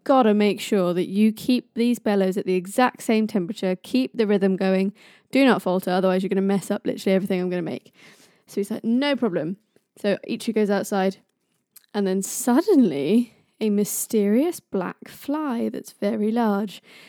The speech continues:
comes in and starts whirring around Brock's head. Of course it's Loki. He can shapeshift, naturally. Um, and he starts really annoying him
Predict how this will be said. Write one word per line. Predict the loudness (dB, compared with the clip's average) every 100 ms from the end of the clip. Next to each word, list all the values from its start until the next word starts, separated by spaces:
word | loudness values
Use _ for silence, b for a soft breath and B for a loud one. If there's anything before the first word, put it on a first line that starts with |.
| B -6
comes | -4 -2
in | -2 -2
and | -4
starts | -4 -6 -6 -6
whirring | 0 2 2 2
around | 2 2 2 0 0
Brock's | -2 -2 -4 -8
head. | -6 -6 -10 B B B
Of | -4 4
course | 4 4
it's | 2
Loki. | 2 2 0 -2 -2 _
He | -8
can | -6 -4
shapeshift, | -2 -4 -4 -4 -4 -4
naturally. | -4 -4 -6 -6 -8 b b b b 0
Um, | 2 2 -4 -12 _ -2
and | 0
he | 0
starts | 0 -2 -2
really | 0 4 4 4
annoying | 4 2 2 0
him | 0 -2 -4